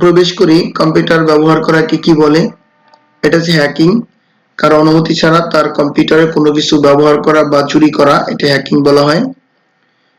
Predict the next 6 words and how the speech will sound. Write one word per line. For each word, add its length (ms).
নিচের 300
কোনটিকে, 640
কোনটিতে 500
জীববিজ্ঞানের 680
সাথে 340
ডেটাবেস, 720